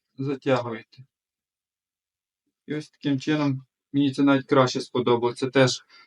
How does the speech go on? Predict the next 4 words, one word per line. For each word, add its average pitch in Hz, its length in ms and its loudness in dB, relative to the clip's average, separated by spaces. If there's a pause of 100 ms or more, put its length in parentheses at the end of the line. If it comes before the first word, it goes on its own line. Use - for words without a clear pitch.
(200)
лайфхак 131 640 0
такий. 113 440 -18 (1800)
Чуть 135 300 -12
підділи 180 680 -4